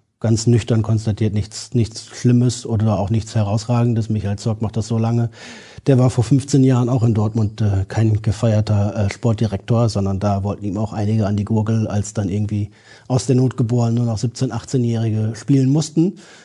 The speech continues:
Fünfzehn Jahre später spielen auch jede Menge siebzehn, achtzehn und zwanzigjährige da und alle liegen ihm, äh, vor den Füßen. Äh, von daher,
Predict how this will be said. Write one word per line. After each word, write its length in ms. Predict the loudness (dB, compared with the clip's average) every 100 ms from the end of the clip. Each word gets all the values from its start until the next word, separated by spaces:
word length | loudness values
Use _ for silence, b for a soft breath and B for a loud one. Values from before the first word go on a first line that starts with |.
| B
Fünfzehn 340 | -6 -2 0
Jahre 220 | 0 -2
später 500 | -2 -2 0 0 0 -4 -16 _
spielen 320 | -2 0 2
auch 100 | 2
jede 200 | 2 2
Menge 220 | 2 2
siebzehn, 360 | 0 -2 -4 -4
achtzehn 260 | -4 -2
und 140 | -2 0
zwanzigjährige 760 | -2 0 -2 0 0 0 0
da 220 | 0 0
und 240 | 0 0 -2
alle 200 | 0 0
liegen 360 | 2 0 0
ihm, 220 | 0 0 0
äh, 180 | -2
vor 160 | -2 -2
den 100 | -2
Füßen. 380 | 0 -2 -2 -6 B B B B B
Äh, 200 | -6 -4 -4 -8
von 220 | -6 -2
daher, 400 | 0 0 -2